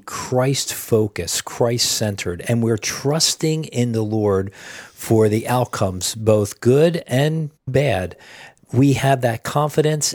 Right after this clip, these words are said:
And then from there, because of those pieces, when we work, we are working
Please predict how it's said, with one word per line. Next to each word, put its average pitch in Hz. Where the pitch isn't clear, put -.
And 123
then 120
from 113
there, 120
because 160
of 175
those 175
pieces, 110
when 147
we 170
work, 151
we 117
are 101
working 127